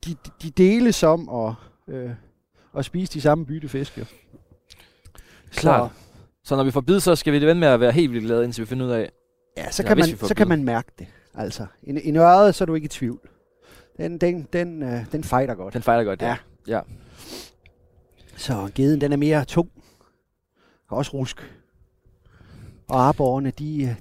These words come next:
Speaker 1: de er sådan lidt mere svævende på en eller anden måde.
Speaker 2: Til nylyttere skal jeg sige, at du lytter til Fisk. Jeg hedder Theodor Langstrøm, og i dag er min gæst Torben Svensson. Og vi er taget på jagt efter søer ud på, på Halsø. Den her indtil videre koldeste morgen i år.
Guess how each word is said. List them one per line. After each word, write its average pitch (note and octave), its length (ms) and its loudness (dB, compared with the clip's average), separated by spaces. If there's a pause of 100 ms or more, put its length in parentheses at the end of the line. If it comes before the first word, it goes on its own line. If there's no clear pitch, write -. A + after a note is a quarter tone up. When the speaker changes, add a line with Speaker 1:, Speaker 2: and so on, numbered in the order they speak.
Speaker 1:
de D#3 60 -16
er C#3+ 40 -12
sådan D#3+ 120 -10
lidt D3 160 -10
mere B2+ 320 -6 (720)
svævende A2+ 420 -4
på - 80 -8
en A#2 60 -8
eller A2 100 -10
anden A2 60 -12
måde. A2 160 -10 (1120)
Speaker 2:
Til E3 140 2
nylyttere G3+ 340 6
skal C#3 120 -2
jeg C3+ 100 4
sige, E3 140 0
at D#3 60 2
du D3+ 40 -2
lytter C#3+ 160 0
til G#2 220 -4
Fisk. - 440 2
Jeg C3+ 100 -2
hedder B2+ 260 4 (120)
Theodor C3 200 2
Langstrøm, C#3 460 2 (100)
og B2+ 160 2
i - 20 4
dag D#3 200 4
er C3 40 4
min A#2+ 140 -4
gæst C#3 340 -2
Torben A#2+ 220 -2
Svensson. D3 420 -2 (240)
Og B2+ 120 0
vi D#3 100 4
er C#3+ 40 2
taget C3 300 4
på C3+ 100 -2
jagt D3+ 260 4
efter C#3+ 240 2
søer D3+ 440 6
ud D#3 220 2
på, B2 420 0
på C3+ 80 0
Halsø. D3+ 400 2 (800)
Den C#3+ 140 0
her D3+ 140 4
indtil E3+ 260 2
videre F3+ 220 6
koldeste F3 440 4
morgen D3 300 2
i C#3+ 60 0
år. B2+ 280 -2